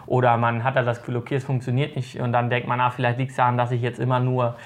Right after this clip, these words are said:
Männer ausgewählt habe. Wenn ich alles auswähle oder es liegt daran, dass ich alles ausgewählt habe. Und wir versuchen hier, und ich, war auch, ist, finde ich auch die Grundmessage,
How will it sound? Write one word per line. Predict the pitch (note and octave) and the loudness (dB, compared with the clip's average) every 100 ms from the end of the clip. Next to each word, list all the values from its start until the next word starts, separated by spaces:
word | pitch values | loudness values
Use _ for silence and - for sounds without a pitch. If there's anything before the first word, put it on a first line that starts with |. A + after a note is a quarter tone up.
| - - | -10 0
Männer | D#3 F3 | 4 6
ausgewählt | A#2+ - A2+ A2+ A2 | 4 2 0 0 2
habe. | A#2 A2+ | 2 2
Wenn | A2+ A#2 | 0 0
ich | A2+ | 2
alles | C3+ C#3 | 2 2
auswähle | C3+ C3+ B2+ B2+ B2+ C3 | 2 2 0 0 2 2
oder | B2 A#2 - | 2 0 -2
es | A#2 | -2
liegt | C#3 C3+ | -2 0
daran, | B2+ A#2+ | 0 0
dass | A2+ | -4
ich | A#2+ | 0
alles | C3+ D3+ C#3+ | 2 2 0
ausgewählt | A#2+ A#2 A2+ A2+ A2 | -2 -4 -2 -2 0
habe. | A#2 A#2 C3+ C3+ - - - - | 2 2 0 -6 -14 -20 -20 -4
Und | B2 B2 A#2 | 0 2 2
wir | D3 | 2
versuchen | D3+ B2+ C3 | 2 2 2
hier, | A#2+ D3+ F3+ - - | 0 2 2 0 -4
und | B2 A2+ | -6 -6
ich, | - | -4
war | A#2+ B2+ C3 | 4 4 4
auch, | |
ist, | B2+ B2 C3+ | 0 -2 -2
finde | C#3 C3+ | 0 0
ich | C3 | 0
auch | |
die | A#2+ A#2 | 0 0
Grundmessage, | C3+ D#3+ C#3+ C#3+ C#3+ | 2 4 2 0 0